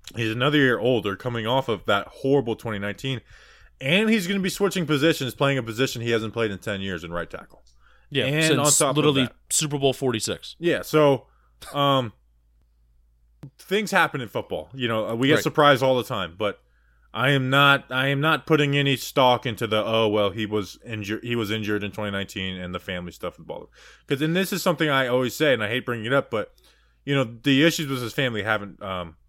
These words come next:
Speaker 1: totally went away, you know?
Speaker 2: No.
Speaker 1: Like, that's still there in the back of their mind. Things are better now, which is awesome. But,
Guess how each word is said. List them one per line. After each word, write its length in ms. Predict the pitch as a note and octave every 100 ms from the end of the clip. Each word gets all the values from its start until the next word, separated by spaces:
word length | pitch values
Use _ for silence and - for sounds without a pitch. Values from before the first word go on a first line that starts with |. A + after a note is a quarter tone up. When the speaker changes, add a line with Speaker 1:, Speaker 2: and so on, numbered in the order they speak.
| _
Speaker 1:
totally 300 | - G#2 G2
went 200 | F2+ F2+
away, 260 | E2 - _ _ _
you 100 | F#2+
know? 100 | F2
Speaker 2:
No. 200 | B2 G2+ -
Speaker 1:
Like, 120 | G2+
that's 200 | A#2 -
still 240 | - B2+
there 300 | G#2+ G#2+ G#2
in 200 | F#2+ G#2
the 80 | G2
back 200 | F2 F#2+
of 40 | F2+
their 60 | F2
mind. 200 | E2 D#2+
Things 200 | G#2+ G2+
are 60 |
better 280 | F2 F#2 F2
now, 200 | F2 F2+
which 180 | F#2+ -
is 120 | F2
awesome. 380 | E2+ E2+ - F#2+ _ _ _ _ _ _ _
But, 200 | G2+ F#2